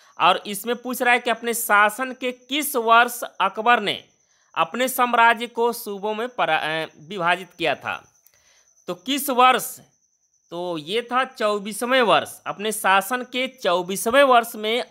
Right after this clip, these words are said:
अकबर ने जो है साम्राज्य को सूबों या प्रांतों में विभाजित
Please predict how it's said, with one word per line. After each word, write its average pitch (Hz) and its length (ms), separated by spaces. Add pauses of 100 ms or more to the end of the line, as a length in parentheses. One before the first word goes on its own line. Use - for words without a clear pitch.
अकबर 196 400
ने 226 160
जो 208 120
है 226 100
साम्राज्य 190 600
को 208 200
सूबों 202 560 (260)
या 175 180
प्रांतों 165 680
में 190 260
विभाजित 147 600